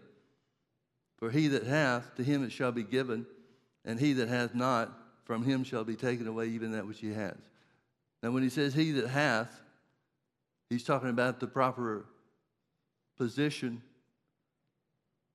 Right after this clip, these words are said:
or the attention that you give to the word.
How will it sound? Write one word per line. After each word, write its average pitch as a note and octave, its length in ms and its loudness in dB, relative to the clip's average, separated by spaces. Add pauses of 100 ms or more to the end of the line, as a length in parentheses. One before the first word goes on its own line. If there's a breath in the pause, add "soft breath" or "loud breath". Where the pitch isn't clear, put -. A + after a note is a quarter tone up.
(400)
or A2+ 160 0
the A#2 140 2
attention C3 480 -2
that A2+ 180 -4
you A#2 80 -6
give A#2 240 0
to A2 80 -6
the G#2+ 100 -4
word. A2 400 -6